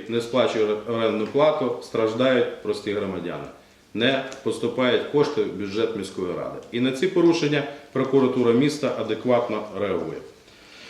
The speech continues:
<clears throat> Так само хотів би сказати, що не бездіють і інші райони в області.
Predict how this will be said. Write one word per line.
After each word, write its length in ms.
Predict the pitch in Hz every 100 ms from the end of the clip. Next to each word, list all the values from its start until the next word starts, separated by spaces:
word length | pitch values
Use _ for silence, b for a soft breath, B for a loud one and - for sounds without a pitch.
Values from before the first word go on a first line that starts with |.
| B B B B B -
<clears throat> 520 | - - - 160 196
Так 140 | 180 180
само 320 | 202 180 156
хотів 300 | - 143 143
би 80 | 139
сказати, 480 | - 131 139 127
що 280 | 117 - 120 -
не 460 | 110 120 135 110 - - - - - -
бездіють 680 | 127 123 123 127 147 127 123
і 180 | 127 123
інші 380 | 135 117 - 90 73 95
райони 340 | 101 98 101
в 100 | 117
області. 400 | 156 139 107 -